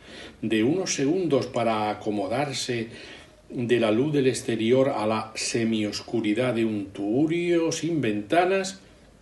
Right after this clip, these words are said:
fue aprovechado por el sargento Ruiz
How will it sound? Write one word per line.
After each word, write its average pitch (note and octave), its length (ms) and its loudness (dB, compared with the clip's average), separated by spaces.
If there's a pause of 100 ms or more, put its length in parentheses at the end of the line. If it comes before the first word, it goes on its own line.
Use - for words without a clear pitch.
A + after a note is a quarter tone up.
fue A#2 360 -2
aprovechado A#2+ 680 -4 (580)
por G#2+ 140 2
el G2+ 140 2
sargento A2+ 760 -4 (140)
Ruiz G#2 440 -4